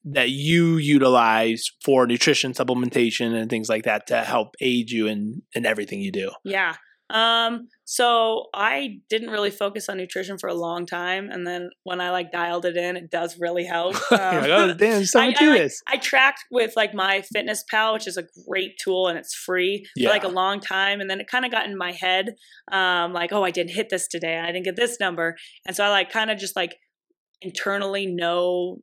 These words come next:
Speaker 2: numbers of food,
Speaker 1: Yeah, yeah.
Speaker 2: um, which helps, but then when you actually, like, so now I track my macros, um, and I s-,
Speaker 1: Okay.
Speaker 2: hit a certain number of fats, proteins, carbs every day, um, 'cause that helps fuel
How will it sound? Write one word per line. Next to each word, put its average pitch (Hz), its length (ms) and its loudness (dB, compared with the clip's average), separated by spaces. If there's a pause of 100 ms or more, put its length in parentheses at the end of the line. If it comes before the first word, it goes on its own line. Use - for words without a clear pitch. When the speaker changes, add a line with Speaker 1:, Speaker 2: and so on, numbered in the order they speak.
Speaker 2:
numbers 175 460 -4
of 175 120 -8
food, 175 460 -2 (140)
Speaker 1:
Yeah, 208 180 -2
yeah. 190 240 0
Speaker 2:
um, 175 80 -4
which - 160 -6
helps, 190 400 -4
but 180 140 -4
then 185 160 0
when 185 100 -8
you 185 120 -6
actually, 185 340 -4
like, 175 300 -4 (260)
so - 120 -6
now 196 200 4
I 185 100 4
track 180 260 -2
my 190 100 -6
macros, 165 540 -4 (260)
um, 165 400 -4
and 165 100 -8
I 170 80 -8
s-, 160 100 -10
Speaker 1:
Okay. 131 220 -2
Speaker 2:
hit - 180 -2
a 170 40 -4
certain 175 260 -6
number 170 260 -4
of 170 100 -8
fats, 180 400 -2
proteins, 180 480 -6
carbs 170 400 -4 (280)
every 175 220 -4
day, 170 440 -4 (280)
um, 165 300 -4
'cause 165 260 -12
that 190 200 0
helps 180 300 -6 (220)
fuel 170 600 0